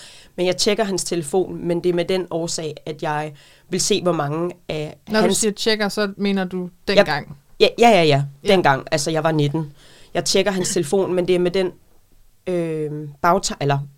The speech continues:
Speaker 1: intention om, at jeg vil se, hvor mange af hans, øh, eller vores S M S'er, han har gemt.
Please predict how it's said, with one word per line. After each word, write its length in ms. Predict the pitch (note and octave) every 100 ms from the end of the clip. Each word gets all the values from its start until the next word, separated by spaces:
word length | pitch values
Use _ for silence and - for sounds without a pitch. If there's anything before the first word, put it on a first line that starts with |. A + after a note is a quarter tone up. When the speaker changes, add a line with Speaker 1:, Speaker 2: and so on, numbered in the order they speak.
| _
Speaker 1:
intention 560 | F3 E3+ F3 - A3+ G3+
om, 160 | D#3+ C#3
at 80 | E3
jeg 100 | D#3
vil 80 |
se, 200 | - F#3+
hvor 100 | F3+
mange 440 | E3 D3 D3+ F3 -
af 100 | D#3+
hans, 460 | D3+ D#3 D3+ - -
øh, 60 | - -
eller 160 | D3+
vores 280 | D3+ D#3 D#3 D3+
S 80 | E3+
M 80 | E3+
S'er, 160 | F3
han 120 | E3 E3
har 60 | A3+
gemt. 400 | A3 - -